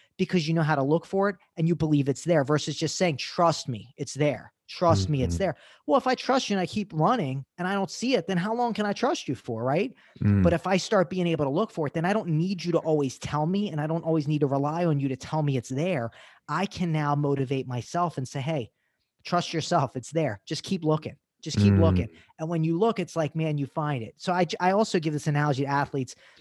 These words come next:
Speaker 1: I think you'll appreciate this. It's like, you know, those people that always seem to find four-leaf clovers, like, they find, like, they always find 'em. And you're like, "Man, these people are so lucky."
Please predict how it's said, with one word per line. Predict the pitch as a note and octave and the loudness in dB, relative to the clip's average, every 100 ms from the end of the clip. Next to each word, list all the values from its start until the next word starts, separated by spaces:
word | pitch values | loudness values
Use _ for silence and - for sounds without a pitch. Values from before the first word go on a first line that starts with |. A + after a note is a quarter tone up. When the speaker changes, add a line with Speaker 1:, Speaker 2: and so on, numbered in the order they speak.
| - | -8
Speaker 1:
I | D3+ | -6
think | G3 E3+ | -2 0
you'll | D#3+ | 0
appreciate | - F3+ - D3 | 0 -2 0 -2
this. | B2+ A2+ | -4 -8
It's | D3 | -6
like, | E3 D#3 | -4 -2
you | F#3+ | -2
know, | A3 | 0
those | G3 | -2
people | - F#3 D#3 | -4 -4 -2
that | |
always | C#3 D#3+ E3 | 0 -2 -2
seem | E3+ D#3 | -2 -2
to | |
find | D3+ D3+ C#3 | -2 -4 -4
four-leaf | D3 C#3+ C#3+ | -4 -4 -4
clovers, | - C#3 C#3 C#3+ D#3 | -2 -4 -2 -6 -4
like, | C#3 | -4
they | E3 | -6
find, | - F#3 G#3 G3 | -6 -4 -2 -2
like, | D#3+ - | -4 -6
they | D#3 D#3+ | -8 -2
always | G3 G#3+ - | -2 -2 -2
find | F#3+ G3+ C3+ | -2 0 -2
'em. | |
And | B2+ | -4
you're | D3+ | -6
like, | E3+ G3 | -8 -6
"Man, | F#3+ | -4
these | G3 G3+ | -4 -6
people | A#3 F3 | -10 -8
are | C#3 | -6
so | E3+ E3 | -4 -2
lucky." | G3 A#3+ C3+ | -2 -4 -8